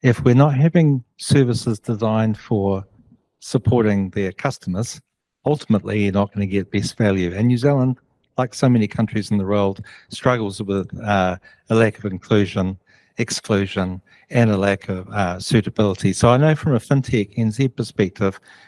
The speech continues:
we're on a, on an internal journey, if you like, to, to, to find better ways to engage with all of those across our community.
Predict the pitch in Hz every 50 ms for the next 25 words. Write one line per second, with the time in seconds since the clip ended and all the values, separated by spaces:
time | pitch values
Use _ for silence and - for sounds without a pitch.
0 | _ _ - 131 123 117 110 110 107 107 101 98 98 98 98 107 107 104 95 95
1 | 98 98 107 110 113 104 - - 131 123 110 98 92 - - 98 95 95 90 92
2 | - - 98 98 104 107 113 113 - _ - - 117 104 95 95 92 92 - _
3 | - - - _ _ - - 127 107 101 _ _ - - 117 - - 139 135 131
4 | 123 120 117 107 - - 143 139 - 135 127 113 104 101 95 92 92 92 90 -
5 | - - _ _ _ _ _ _ _ - 127 120 113 107 98 107 104 104 101 95
6 | - 120 110 101 113 110 110 110 101 92 90 87 87 82 - - - - - 95
7 | - - 98 90 82 - _ _ - 95 95 95 90 - - - 87 82 -